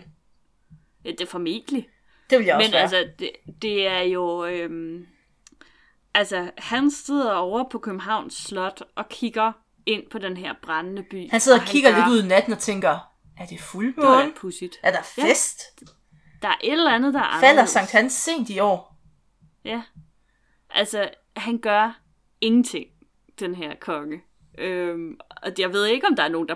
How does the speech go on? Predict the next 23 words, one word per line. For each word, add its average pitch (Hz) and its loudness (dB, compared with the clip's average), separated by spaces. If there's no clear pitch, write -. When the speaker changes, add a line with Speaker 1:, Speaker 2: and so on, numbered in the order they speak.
Speaker 1:
prøver 185 -2
at 175 -12
få - -14
kontakt - -2
til 233 -8
ham 196 4
og 196 6
Speaker 2:
Altså, 190 -2
Speaker 1:
bede 233 4
ham - 2
om 165 -2
at - -10
gøre 160 -4
noget, 170 -4
Speaker 2:
så 214 0
tager 220 8
Speaker 1:
men 220 4
Speaker 2:
man 196 0
lige 214 -4
den 208 -8
kyniske 190 -4
hat 202 2
på. 202 0